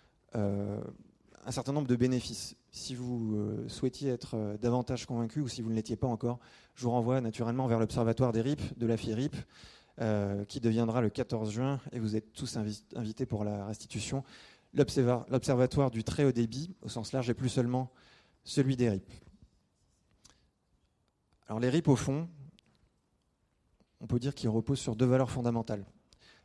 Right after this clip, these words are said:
La première, c'est la notion de partenariat public-privé,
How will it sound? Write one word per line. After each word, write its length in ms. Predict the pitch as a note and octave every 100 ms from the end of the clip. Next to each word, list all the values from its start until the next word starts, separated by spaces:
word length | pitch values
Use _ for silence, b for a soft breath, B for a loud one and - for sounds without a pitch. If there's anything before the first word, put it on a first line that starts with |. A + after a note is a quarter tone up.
| -
La 60 | A#2+
première, 560 | - C3+ D3+ D#3 C#3+ - -
c'est 180 | -
la 80 | A#2+
notion 380 | B2+ B2+ - C#3
de 440 | A2+ A2 G#2 G2+ G2
partenariat 640 | A2+ B2 B2 A#2+ B2+ C3+ C3 -
public-privé, 580 | C3+ B2+ B2+ - A#2